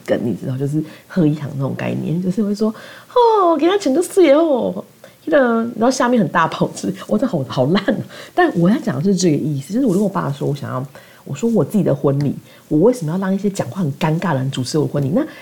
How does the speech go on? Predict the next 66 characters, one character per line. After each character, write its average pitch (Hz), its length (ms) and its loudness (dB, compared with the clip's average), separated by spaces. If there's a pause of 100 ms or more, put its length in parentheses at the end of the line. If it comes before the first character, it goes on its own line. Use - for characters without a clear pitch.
其 - 120 -4
实 381 120 2
你 262 120 4 (360)
应 339 160 2
该 381 120 2
其 240 140 -2
实 202 140 -2
可 220 120 -4
以 202 100 2
找 156 160 -2
你 156 100 0
的 113 80 -2 (100)
朋 123 340 -4
友 165 240 2
帮 131 180 -2
你 120 140 -4
一 127 40 -6
起 110 120 -2
主 - 280 -6
持， - 240 -8
就 - 180 -4
是 156 80 -2
比 139 60 -2
较 135 120 2 (120)
有 131 100 -2
朋 135 160 -4
友 151 100 2
可 135 80 -2
以 131 60 0
帮 123 120 -4
你 120 100 -2
主 117 160 -6
持。 - 120 -8 (540)
但 294 160 2
我 165 60 4
必 202 120 2
须 208 120 4
说， 208 180 2
我 185 80 4
本 135 160 0
人 131 140 -2
对 180 100 2
我 143 80 4
的 131 80 0
幽 143 180 0
默 151 200 0
感 - 180 -6
算 139 160 -8
是 139 80 -6
自 156 240 -8
视 - 240 -8
甚 151 200 -6 (120)
高 - 100 -4 (160)
啦。 - 240 -6 (300)
那 277 100 2
我 220 120 4
的 151 40 2
朋 180 160 0
友 202 80 6
们 139 140 2
可 165 140 0
以 156 220 2
幽 175 140 6
默 175 280 2
如 131 280 0
我， 139 240 0